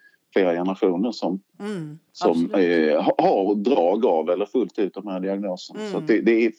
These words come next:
Speaker 1: förbaskat viktigt om man får ihop det, liksom, tycker jag.
Speaker 2: Och det här
Speaker 1: Mellan
Speaker 2: att, ja, och att vi börjar prata om att det, alltså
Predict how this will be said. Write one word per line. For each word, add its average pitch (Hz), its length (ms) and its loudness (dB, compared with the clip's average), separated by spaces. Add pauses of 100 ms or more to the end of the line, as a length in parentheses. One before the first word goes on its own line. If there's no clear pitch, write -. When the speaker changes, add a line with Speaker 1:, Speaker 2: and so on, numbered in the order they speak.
(160)
Speaker 1:
förbaskat 127 460 -2
viktigt 120 380 -2
om 98 80 -2
man 104 120 0
får 120 220 0
ihop 80 180 2 (100)
det, 92 100 0
liksom, 95 320 -2
tycker - 200 0
jag. 113 180 0 (320)
Speaker 2:
Och 233 100 2
det 214 100 0
här 240 200 2
Speaker 1:
Mellan 214 400 4
Speaker 2:
att, 302 60 -2 (100)
ja, 185 280 2
och 226 240 0
att 240 180 -2
vi 262 80 -4
börjar 240 320 0
prata 233 640 0
om 220 280 -4
att - 360 -6
det, 214 200 -2 (480)
alltså 220 240 -2